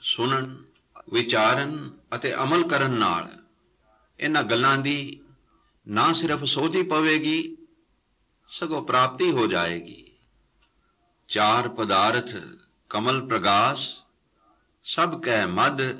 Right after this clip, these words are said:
ਸਗਲ ਤੇ ਉਦਾਸ। ਚਾਰ ਪਦਾਰਥ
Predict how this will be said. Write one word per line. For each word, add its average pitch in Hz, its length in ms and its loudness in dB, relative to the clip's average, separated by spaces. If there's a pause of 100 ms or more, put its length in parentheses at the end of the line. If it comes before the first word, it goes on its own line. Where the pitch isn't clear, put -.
(260)
ਸਗਲ 170 420 -4
ਤੇ 92 200 -4
ਉਦਾਸ। 78 640 -2 (1400)
ਚਾਰ 123 380 0
ਪਦਾਰਥ 104 760 -4